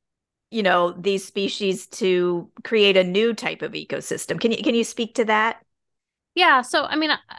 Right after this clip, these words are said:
Speaker 2: I think what's really important when we're talking about these hard cases is to really stress that this, these decisions are, are, these ethical decisions need to be made on a really case-by-case basis. And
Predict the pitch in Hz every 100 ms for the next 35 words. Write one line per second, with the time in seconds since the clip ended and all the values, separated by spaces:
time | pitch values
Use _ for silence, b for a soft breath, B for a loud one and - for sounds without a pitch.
0 | - - 277 370 339 240 - 240 214 196
1 | 190 180 - - 202 190 180 180 175 180
2 | 175 170 185 - - 208 190 165 185 180
3 | 175 175 - - 220 262 302 247 - 156
4 | - - - 196 190 208 - - 214 240
5 | 226 214 196 185 185 170 _ _ - 196
6 | 170 170 - 208 208 220 226 214 196 196
7 | 185 175 180 - 214 202 214 196 202 175
8 | 175 175 - 170 165 170 220 240 233 -
9 | 190 180 175 170 170 165 - 170 - 277
10 | 320 - b b b b _ - 240 247
11 | 247 254